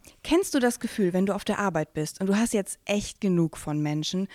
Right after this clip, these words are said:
und dann kommt dein Chef rein und gibt dir eine weitere Aufgabe, die jetzt sofort erledigt werden muss oder die Welt geht unter, aber eigentlich möchtest du nur nach Hause gehen und deine Lieblingsserie bingen und dann bist du auch noch eine selbstdenkende Mördermaschine, die für absolute Zerstörung programmiert wurde?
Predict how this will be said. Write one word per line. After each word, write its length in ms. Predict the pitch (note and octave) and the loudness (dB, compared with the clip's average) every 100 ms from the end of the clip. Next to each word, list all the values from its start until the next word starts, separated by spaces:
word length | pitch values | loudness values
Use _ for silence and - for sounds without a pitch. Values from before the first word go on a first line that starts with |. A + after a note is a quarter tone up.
| - - | -8 -2
und 120 | F#3 | 2
dann 160 | G3 C4 | 4 4
kommt 240 | C#4+ C#4+ | 4 4
dein 120 | B3+ | 2
Chef 360 | - A3 - - | 2 -2 -2 -4
rein 200 | D#3 D#3 | -2 -2
und 100 | E3 | 0
gibt 200 | G#3+ - | 0 2
dir 80 | F3 | 4
eine 200 | E3+ D3+ | 4 4
weitere 360 | G3 B3+ A#3 | 4 4 2
Aufgabe, 500 | - G3 - E3+ F3 | 2 0 0 0 0
die 120 | E3+ | 2
jetzt 380 | F3+ C#4 - - | 6 6 6 2
sofort 320 | E4+ - D4+ | 4 8 8
erledigt 460 | C4+ C4 C#4 C4 - | 8 8 8 6 4
werden 180 | F#3 F#3 | 4 4
muss 240 | F3+ G#3 | 2 2
oder 160 | A3+ A3 | 4 6
die 160 | G3+ | 6
Welt 300 | F#3 G#3+ B3 | 6 6 4
geht 160 | F#3+ E3+ | 2 2
unter, 320 | F3+ G#3+ A3 - - - | 2 2 -2 -4 -14 -2
aber 160 | G3+ G3 | 4 4
eigentlich 340 | F#3 A3 A#3 | 4 2 2
möchtest 400 | A3+ G#3+ - - | 2 2 0 -4
du 60 | G#3 | -2
nur 120 | G3 | 0
nach 200 | F3+ - | -2 -2
Hause 260 | F3 G3 A3 | -2 0 2
gehen 160 | G#3+ | 2
und 100 | G3+ | 2
deine 140 | F3+ E3+ | 2 2
Lieblingsserie 760 | D#3+ F3 A#3+ A#3 B3 B3 A#3+ | 0 2 0 2 0 2 2
bingen 440 | A3+ B3 A#3+ B3 A#3+ - - - _ | 2 2 4 2 0 -8 -16 -18 _
und 180 | A3 - - | 2 4 6
dann 180 | G#3 C4 | 8 8
bist 160 | - | 8
du 60 | B3 | 6
auch 80 | A3 | 6
noch 100 | G#3+ | 6
eine 220 | G3+ F#3 | 4 6
selbstdenkende 560 | G3+ - G#3 G#3+ G3+ | 4 4 2 4 6
Mördermaschine, 680 | E3+ F3 B3 A3 G#3+ A3 A3 | 8 8 8 6 4 2 2
die 120 | F#3 F#3+ | 2 0
für 160 | F3+ | 0
absolute 480 | G3 - A3+ A3 A3 | 0 2 2 2 -2
Zerstörung 540 | - E3 - G#3+ A3 | -6 -2 4 6 8
programmiert 500 | G#3 A3+ A#3 B3 B3 C4 | 6 6 6 4 4 4
wurde? 300 | C#4 D#4 | 4 4